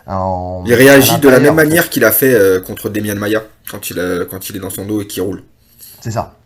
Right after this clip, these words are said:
Speaker 1: Donc, euh, avec, euh, l'expérience d'un, d'un, d'un jujitsero, euh, qui est, euh, ceinture noire internationale, enfin un compétiteur international de, de jiu-jitsu brésilien. Donc, euh, donc voilà, il, il pouvait pas être pris, c'était pas possible.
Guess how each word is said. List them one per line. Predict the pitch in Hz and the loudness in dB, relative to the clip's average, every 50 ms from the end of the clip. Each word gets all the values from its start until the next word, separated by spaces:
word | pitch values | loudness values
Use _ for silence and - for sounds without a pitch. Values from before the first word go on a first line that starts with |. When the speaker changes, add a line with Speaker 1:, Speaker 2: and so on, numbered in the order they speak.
| _ _ | _ _
Speaker 1:
Donc, | - 92 98 98 104 | -14 -12 -12 -10 -8
euh, | 113 101 98 92 - - - - - | -6 -6 -6 -6 -8 -14 -20 -12 -6
avec, | - 107 120 131 131 127 | -6 -4 -4 -4 -6 -6
euh, | 117 104 104 | -6 -6 -6
l'expérience | 107 120 - - 107 104 120 135 139 127 | -6 -8 -8 -6 -6 -4 -4 -4 -6 -6
d'un, | 110 113 98 98 98 | -6 -4 -4 -4 -4
d'un, | 92 98 95 92 92 90 90 | -6 -6 -6 -6 -8 -8 -8
d'un | 92 98 98 | -8 -8 -8
jujitsero, | 101 101 104 110 110 - - - 117 107 123 131 131 131 120 104 | -8 -10 -12 -12 -14 -12 -10 -8 -6 -6 -4 -4 -4 -4 -4 -4
euh, | 98 95 | -4 -6
qui | 95 - - 101 104 | -6 -8 -8 -6 -6
est, | 101 | -6
euh, | 92 90 | -6 -8
ceinture | 87 101 95 92 104 101 | -10 -12 -14 -12 -12 -10
noire | 104 110 110 107 | -8 -6 -6 -6
internationale, | 98 98 98 95 98 95 - - 104 107 110 107 107 | -6 -8 -8 -10 -10 -10 -12 -12 -12 -10 -8 -8 -8
enfin | 98 87 - 98 90 | -10 -10 -10 -10 -12
un | 95 | -12
compétiteur | 95 101 98 107 98 - - 110 95 | -12 -14 -16 -16 -16 -12 -12 -10 -10
international | 92 90 92 95 98 92 92 92 98 107 107 101 | -10 -8 -10 -10 -10 -10 -10 -10 -10 -10 -10 -10
de, | 98 90 85 82 82 - - _ _ - | -10 -10 -10 -12 -14 -18 -20 _ _ -14
de | 104 | -12
jiu-jitsu | 98 92 92 95 95 - 104 | -12 -12 -12 -14 -14 -12 -10
brésilien. | 98 101 98 98 110 101 - - - - _ - | -8 -8 -8 -8 -8 -10 -12 -16 -20 -20 _ -12
Donc, | 98 98 92 90 - | -10 -10 -10 -8 -4
euh, | 104 98 95 95 95 | -4 -2 -2 -4 -4
donc | 104 98 | -6 -4
voilà, | 110 117 110 98 | -2 0 0 0
il, | 90 92 95 | -2 -4 -10
il | 101 117 123 113 | -10 -10 -10 -12
pouvait | 101 120 120 123 120 | -10 -8 -8 -6 -4
pas | 120 165 147 | -2 -2 -4
être | 135 123 | -4 -6
pris, | - - 139 120 | -10 -12 -12 -12
c'était | - 123 - 131 120 | -12 -12 -12 -10 -8
pas | - 135 | -8 -8
possible. | 131 - 123 120 - 107 95 - | -8 -8 -12 -12 -10 -12 -14 -14